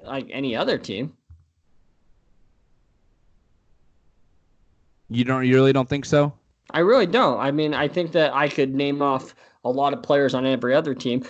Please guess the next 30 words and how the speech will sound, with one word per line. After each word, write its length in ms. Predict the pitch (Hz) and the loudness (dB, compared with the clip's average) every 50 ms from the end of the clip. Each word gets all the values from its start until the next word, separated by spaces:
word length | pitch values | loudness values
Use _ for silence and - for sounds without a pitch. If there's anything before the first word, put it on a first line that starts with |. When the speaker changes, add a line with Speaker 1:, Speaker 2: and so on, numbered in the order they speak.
| - - | -10 -4
Speaker 1:
I 40 | - | 0
mean, 180 | 175 185 165 156 - - _ _ _ - 135 117 | 2 2 2 0 -4 -12 _ _ _ -16 -10 2
Donald's 480 | 113 180 196 254 277 262 240 208 165 135 | 4 6 8 8 8 6 6 4 2 0
the 80 | 165 | -4
difference 480 | 151 - - 196 208 214 185 156 135 139 | -4 2 2 2 2 2 -2 -4 -4 -4
maker 320 | 147 143 135 131 135 143 | -6 -6 -6 -6 -8 -10
because 340 | 131 131 143 131 - 143 135 | -10 -10 -8 -8 -6 -8 -8
he 80 | - 147 | -8 -8
can 180 | 143 135 131 | -8 -8 -6
get, 200 | 127 147 147 - | -6 -6 -6 -8
just 180 | 135 131 127 123 | -8 -12 -14 -6
get 180 | - 160 143 156 | -6 -6 -4 -4
through 140 | 156 147 | -4 -4
the 100 | 139 123 | -4 -4
line 440 | 107 101 110 123 143 165 165 147 123 | -6 -6 -6 -4 -2 -2 -2 -2 -4
so 240 | - - 95 82 87 | -6 -8 -8 -10 -10
quick, 340 | - - - 73 65 - - | -12 -14 -14 -14 -14 -10 -8
right? 180 | 117 120 123 | -8 -6 -2
But 180 | 143 156 151 147 | -2 -4 0 0
that 140 | 175 170 170 | 0 0 2
doesn't 200 | 180 165 151 143 | 0 0 0 -2
make 160 | 139 127 139 | -4 -4 -6
him 140 | 123 92 90 | -8 -12 -14
fast. 520 | - - - 202 180 131 113 110 117 - | -8 -2 0 0 0 0 -2 -4 -6 -8
He's 160 | - 123 113 | -10 -12 -10
just 200 | 117 123 110 - _ _ _ _ _ _ _ _ _ _ _ _ _ - | -10 -12 -12 -12 _ _ _ _ _ _ _ _ _ _ _ _ _ -6
excellent 420 | 143 143 - - - 135 127 95 | -6 -6 -4 -6 -8 -8 -8 -10
with 140 | 120 120 107 | -12 -14 -14
his 120 | 101 98 | -14 -12
hands. 500 | - 170 160 113 98 87 87 - - - | -10 -8 -8 -8 -10 -14 -16 -18 -20 -20